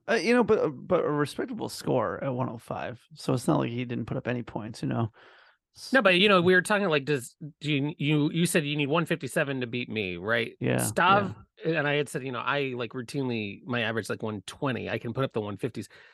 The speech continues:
Speaker 2: Stav's, like, average is one thirty, right? This is with
Speaker 1: Yeah.
Speaker 2: an average quarterback.
Speaker 1: Yeah.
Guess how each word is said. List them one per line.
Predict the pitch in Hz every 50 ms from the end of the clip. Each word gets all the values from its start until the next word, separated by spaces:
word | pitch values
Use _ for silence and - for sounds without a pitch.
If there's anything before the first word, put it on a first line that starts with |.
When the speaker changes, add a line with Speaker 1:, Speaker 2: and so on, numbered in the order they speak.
| _ _ _
Speaker 2:
Stav's, | - - - 185 214 240 214 170
like, | 175 143 -
average | - 143 160 156 139 117 117
is | 117 113
one | 120 117 113 104
thirty, | - 135 131 117 - - - _
right? | - 131 127 117
This | 139 180 180
is | - 170
with | 147 139 139
Speaker 1:
Yeah. | 131
Speaker 2:
an | 120
average | 135 - 135 135 139 123 127 120 101 - -
quarterback. | - - 127 107 95 - 87 - - - - -
Speaker 1:
Yeah. | 135 139 131 127 123 123